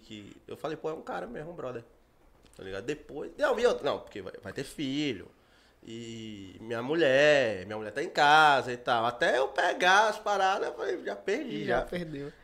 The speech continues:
Speaker 1: Se fosse uma cobra, eu já tinha mordido, já.
Speaker 2: <laughs>
Speaker 1: Entendeu?
Speaker 2: Essa questão de passabilidade, por, por um lado, é bom. Por outro,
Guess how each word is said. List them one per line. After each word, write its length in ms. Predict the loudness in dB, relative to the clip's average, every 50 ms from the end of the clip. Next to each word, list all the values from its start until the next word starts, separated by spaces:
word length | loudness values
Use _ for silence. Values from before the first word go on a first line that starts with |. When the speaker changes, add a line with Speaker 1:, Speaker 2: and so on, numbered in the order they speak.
| -20 -20
Speaker 1:
Se 80 | -10 -6
fosse 220 | -4 -4 -2 0
uma 100 | 0 0
cobra, 380 | 0 2 2 2 2 2 2 0
eu 280 | 0 0 -2 -2 -2 -4
já 100 | -4 -4
tinha 160 | -4 -6 -8
mordido, 420 | -6 -6 -6 -6 -2 2 2 4 4
já. 100 | 6 6 8 8 8 6 6 4 2 2 0
Speaker 2:
<laughs> 540 | -4 -6 -10 -12 -14 -14 -14 -12 -10 -8 -4
Speaker 1:
Entendeu? 420 | -2 -2 -2 0 -2 -2 -2 -2
Speaker 2:
Essa 280 | 0 2 2 4 4 2
questão 280 | 2 0 -2 -2 -2 -4
de 80 | -2
passabilidade, 840 | 0 0 0 2 0 0 0 0 -2 0 0 0 0 0 0 -2 -6 -8 -10 _ _ _ _ _
por, 280 | -2 2 4 4 4 2 0 -6 -20 _ _ _ 6
por 160 | 8 8 10
um 140 | 10 8 6
lado, 560 | 6 6 6 6 6 4 4 2 -2 -6 -8 -10 -14 -20 -20 _ _ _ _ _ -20 _ _ _ _ _ _ _ -20 -20 -20 _ -20 -20 -20 -20 -20 -2 6 8
é 100 | 8 8
bom. 480 | 8 8 6 6 6 4 4 0 -4 -12 -20 _ _ _ _ _ _ _ _ _ _ _ _ _ _ -20 -20 -20 -20 _ _
Por 220 | 2 4 6 8 8
outro, 600 | 8 8 8 8 8 6 2 -4 -10 -10 -10 -12